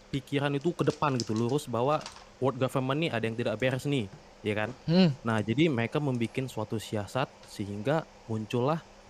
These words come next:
Speaker 1: eh, berita-berita yang seperti itu.
Speaker 2: Wah, asik nih.
Speaker 1: Bahwa si, eh, Cobra ini dibunuh, padahal nyatanya sih enggak. Fakta bahwa, eh,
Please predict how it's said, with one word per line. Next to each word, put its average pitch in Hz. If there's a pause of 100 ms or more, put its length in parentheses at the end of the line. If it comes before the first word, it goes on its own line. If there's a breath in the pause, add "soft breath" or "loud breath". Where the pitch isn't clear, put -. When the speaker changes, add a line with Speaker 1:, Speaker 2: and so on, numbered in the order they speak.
(200)
Speaker 1:
eh, 110
berita-berita 120
yang 143 (460)
seperti -
itu. 98 (120)
Speaker 2:
Wah, 127
asik 135
nih. 165
Speaker 1:
Bahwa 139 (260)
si, 120 (840)
eh, 120 (180)
Cobra 120
ini 147
dibunuh, 135
padahal 110
nyatanya 123
sih 143 (120)
enggak. 110 (960 soft breath)
Fakta -
bahwa, 120 (840)
eh, 120